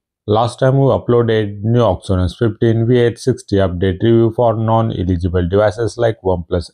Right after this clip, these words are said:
eight and nine series. You will find that video review links in the description.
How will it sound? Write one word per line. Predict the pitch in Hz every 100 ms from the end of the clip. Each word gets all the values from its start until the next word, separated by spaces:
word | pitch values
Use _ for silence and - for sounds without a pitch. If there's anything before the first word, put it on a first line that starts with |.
| -
eight | 113 104
and | 104 104
nine | 98 90 87
series. | - 87 87 87 _ _ _ _ _ _ _ _ -
You | 107
will | 120 117
find | 131 127 131 127 110
that | 98 92 90
video | 95 107 117 117
review | 120 117 117
links | 120 117 117 - -
in | 95 90
the | 90
description. | 90 85 - 82 - 90